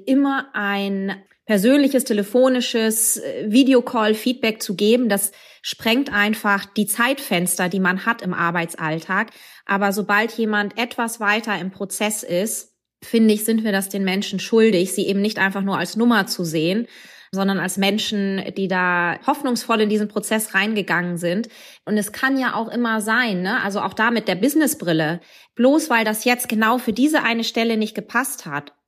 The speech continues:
oder weil jemand anders vielleicht dieses Mühe mehr an Führungserfahrung mitgebracht hat, kann es doch trotzdem sein, dass die Person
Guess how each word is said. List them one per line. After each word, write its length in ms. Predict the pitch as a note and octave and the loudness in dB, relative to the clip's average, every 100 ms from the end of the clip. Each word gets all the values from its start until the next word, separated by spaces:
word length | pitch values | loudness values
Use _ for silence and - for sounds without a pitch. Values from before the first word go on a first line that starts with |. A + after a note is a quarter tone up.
| - | -2
oder 280 | A#3+ A3+ | 2 2
weil 160 | G#3 G#3 | 0 -2
jemand 300 | A3+ A3 G#3 | 0 -2 0
anders 300 | A#3+ B3+ A#3+ | 0 -2 -4
vielleicht 320 | A#3+ A#3 A#3 | -4 -4 -2
dieses 360 | A#3+ A#3 A#3+ - _ _ _ - | -2 0 0 -4 _ _ _ 2
Mühe 380 | A#3+ D#4+ F#4+ F4+ | 6 8 8 8
mehr 340 | C#4+ D#4+ C#4+ | 6 6 4
an 100 | A#3+ | 0
Führungserfahrung 1000 | A#3+ E4+ F4+ E4 - F#3+ - F3+ E3+ F3+ | 0 4 4 2 -2 -6 -4 -6 -4 -4
mitgebracht 640 | F#3 - F3 D#3 C3 - - | -4 -4 -4 -4 -4 -6 -10
hat, 240 | C#3+ - - - - - | -10 -10 -18 -20 -20 -6
kann 200 | C4+ C#4 | -2 0
es 80 | |
doch 120 | C#4 A3+ | -2 -4
trotzdem 460 | - D4+ - B3+ | -2 -2 0 0
sein, 240 | G3 F#3 A3 | 2 2 0
dass 140 | G#3 | -2
die 100 | A#3+ | -2
Person 680 | - G#3+ G3+ C4 B3 A#3+ | -2 -2 2 4 6 4